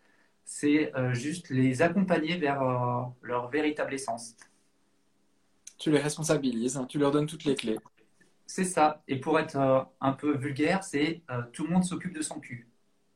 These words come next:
Speaker 2: Ouais.
Speaker 1: Voilà.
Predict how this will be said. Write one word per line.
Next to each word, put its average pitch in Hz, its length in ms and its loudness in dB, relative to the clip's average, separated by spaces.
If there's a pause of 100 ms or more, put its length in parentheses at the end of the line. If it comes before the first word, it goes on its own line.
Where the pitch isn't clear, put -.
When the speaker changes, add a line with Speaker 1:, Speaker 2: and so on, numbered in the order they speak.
(280)
Speaker 2:
Ouais. 143 200 -2 (2000)
Speaker 1:
Voilà. 120 300 0